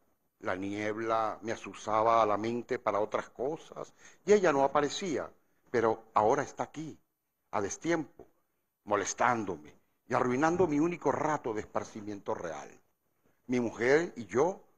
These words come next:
no podemos conversar, no puedo dedicar tiempo suficiente a mis hijos. Me intercepta al paso cuando me dirijo a otro lugar de la casa.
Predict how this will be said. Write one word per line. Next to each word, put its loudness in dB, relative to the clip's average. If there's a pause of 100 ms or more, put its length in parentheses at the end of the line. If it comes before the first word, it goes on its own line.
no -2
podemos -2
conversar, -4 (320)
no 0
puedo 4
dedicar 2 (260)
tiempo -2
suficiente -8
a -6
mis -12
hijos. -12 (680)
Me -4
intercepta 2
al 2
paso -2
cuando -2
me -2
dirijo -2
a 4
otro 0
lugar -4
de -4
la -6
casa. -12